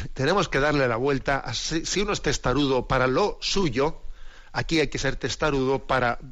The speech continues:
para cumplir la voluntad de Dios, para perseguir la voluntad de Dios y confiar en ella, ¿no? Sabiendo, como decía San Francisco de Sales,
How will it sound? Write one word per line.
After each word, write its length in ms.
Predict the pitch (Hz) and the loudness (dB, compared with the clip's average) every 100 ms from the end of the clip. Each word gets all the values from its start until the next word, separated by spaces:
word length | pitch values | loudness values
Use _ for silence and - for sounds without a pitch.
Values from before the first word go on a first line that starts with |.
| - - - - | -16 -20 -20 -16
para 200 | - 127 | -4 -2
cumplir 360 | 123 123 110 143 | -2 -4 -2 0
la 100 | 131 | 2
voluntad 360 | 110 113 110 131 | 0 -4 -2 0
de 60 | |
Dios, 200 | 127 135 | 2 0
para 240 | - 135 127 | 0 0 0
perseguir 440 | - - 135 147 | -2 -2 0 2
la 80 | 135 | 0
voluntad 380 | 120 117 110 127 | 0 -4 0 0
de 80 | |
Dios 260 | 117 123 - - - - | 2 0 -2 -10 -16 -8
y 100 | - | -6
confiar 420 | 117 131 113 135 120 | -2 -4 -2 0 0
en 120 | 120 | 0
ella, 280 | 113 92 95 | 0 -2 -2
¿no? 200 | 147 - - - - - - - - - - - - - - - | -4 -6 -12 -14 -18 -20 -18 -18 -18 -18 -16 -6 -6 -6 -14 -8
Sabiendo, 500 | - 135 147 127 117 | 0 2 2 0 -2
como 160 | 123 | 0
decía 260 | 123 117 139 | 0 2 2
San 200 | - 127 | 2 0
Francisco 440 | 127 113 131 - | -2 -2 -2 0
de 100 | 123 | 0
Sales, 460 | 113 139 117 113 - | 2 2 0 -2 -8